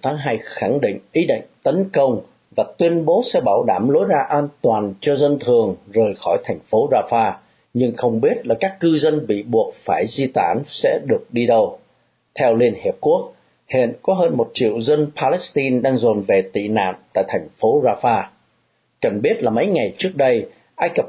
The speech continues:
tuyên bố sẽ hủy bỏ thỏa thuận hòa bình với Do Thái nếu quân đội Do Thái tấn công Rafah. Quân đội Ai Cập cũng đang gia tăng lực lượng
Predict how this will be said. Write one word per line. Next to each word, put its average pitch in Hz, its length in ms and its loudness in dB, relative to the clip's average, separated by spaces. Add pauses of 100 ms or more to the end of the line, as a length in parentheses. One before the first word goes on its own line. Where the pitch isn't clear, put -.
tuyên 156 280 0
bố 170 180 0
sẽ 185 200 -2
hủy 110 280 0
bỏ 95 280 0
thỏa 104 220 0 (120)
thuận 113 200 0
hòa 107 300 0
bình 101 340 -2
với 139 100 2
Do 127 220 0
Thái 131 260 0 (480)
nếu 135 280 2
quân 127 180 0
đội 107 160 2
Do 113 240 0
Thái 127 140 -2 (120)
tấn 175 240 0
công 110 200 0
Rafah. 107 440 0 (640)
Quân 147 140 0
đội 110 200 2
Ai 120 200 2
Cập 104 140 0 (140)
cũng 151 260 -2
đang 120 180 0
gia 113 180 0
tăng 120 220 0
lực 107 240 0
lượng 110 180 2